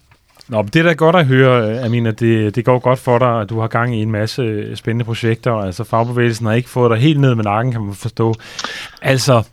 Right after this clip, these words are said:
det blev jo en, det var jo en meget spændende historie, det her. Det var jo på forsiden af alle aviser, og, og det var jo spændende, fordi at det på en måde ligesom kunne da-, give et billede af, øh, politikken, altså hvor,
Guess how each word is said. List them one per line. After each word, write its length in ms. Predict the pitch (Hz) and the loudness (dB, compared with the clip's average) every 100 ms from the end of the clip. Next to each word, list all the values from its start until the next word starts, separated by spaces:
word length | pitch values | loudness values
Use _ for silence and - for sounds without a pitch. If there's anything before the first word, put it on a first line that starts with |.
| _ _ - | _ _ 0
det 120 | 160 | 2
blev 140 | 170 208 | 4 4
jo 220 | 208 202 | 4 2
en, 300 | 185 165 156 | 2 0 0
det 140 | 156 | 2
var 80 | 160 | 2
jo 60 | 160 | 2
en 60 | |
meget 180 | 160 202 | 2 2
spændende 400 | - 185 220 247 | 2 0 2 2
historie, 420 | 196 - 220 175 | 0 2 2 4
det 80 | 143 | 4
her. 80 | 147 | 2
Det 120 | 147 | 2
var 120 | 143 | 2
jo 60 | 139 | 2
på 140 | 135 | 0
forsiden 520 | 131 147 190 214 180 131 | -2 0 -2 -2 -2 0
af 80 | |
alle 180 | 151 196 | -2 -2
aviser, 460 | 135 196 196 - 127 - | -2 -4 -4 -6 -8 -6
og, 200 | 117 - | -6 -4
og 180 | 123 117 | -4 -2
det 100 | 131 | -2
var 140 | 160 | 0
jo 100 | 214 | -2
spændende, 440 | - 143 139 151 127 | -2 0 0 0 -2
fordi 500 | 123 - 156 143 120 | -4 -2 -2 -2 -8
at 100 | - | -2
det 220 | 131 123 - | 4 4 4
på 120 | 123 | 2
en 100 | 113 | 4
måde 320 | 113 143 175 | 4 4 2
ligesom 300 | 151 156 139 | 2 -2 -4
kunne 560 | - 131 117 113 101 - - - _ - | -4 -2 0 0 -2 -8 -18 -20 _ -4
da-, 120 | 120 135 | -2 0
give 140 | 160 | -2
et 60 | 147 | 2
billede 420 | 127 160 202 151 | 4 4 4 2
af, 220 | 120 135 113 120 120 | 2 0 -2 -6 -8
øh, 220 | 110 110 101 - | -6 -8 -10 -8
politikken, 580 | 117 123 - 170 175 139 104 | -4 -4 -2 0 -2 -4 -8
altså 180 | 104 101 | -10 -8
hvor, 220 | 101 139 | -2 -2